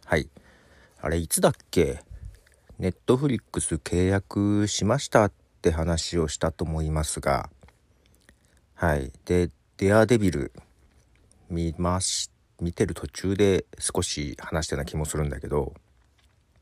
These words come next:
えーっとですね、デアデビル、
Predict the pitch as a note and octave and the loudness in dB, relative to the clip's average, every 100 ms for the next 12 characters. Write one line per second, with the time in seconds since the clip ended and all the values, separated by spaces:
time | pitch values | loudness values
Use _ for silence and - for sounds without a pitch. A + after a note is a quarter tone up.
0 | _ _ _ _ _ - - - - _ | _ _ _ _ _ -20 -20 -20 -20 _
1 | F#2+ G2 F2+ E2+ - - _ _ _ _ | 0 2 4 2 0 -8 _ _ _ _
2 | - - F2 - - C#2 C2+ A#2+ - - | 0 2 2 0 -2 -4 -6 -8 -4 2
3 | G#2 E2+ D2 C#2 | 4 4 0 -4